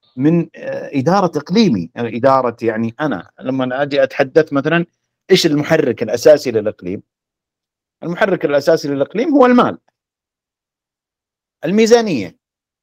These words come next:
اللي بت-، تدفع لي رواتب موظفيني، اللي بت-، بتجعلني، آه، أبني البنية التحتية، أعيد البنية التحتية،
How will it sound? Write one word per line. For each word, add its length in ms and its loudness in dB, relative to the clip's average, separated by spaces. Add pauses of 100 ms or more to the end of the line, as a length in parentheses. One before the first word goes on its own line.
(240)
اللي 280 -2
بت-، 200 -8
تدفع 460 -4
لي 100 2
رواتب 400 0
موظفيني، 760 -6
اللي 160 -2
بت-، 540 -10
بتجعلني، 840 0
آه، 1300 -4
أبني 460 0
البنية 340 0
التحتية، 640 0
أعيد 260 0
البنية 300 -4
التحتية، 640 -4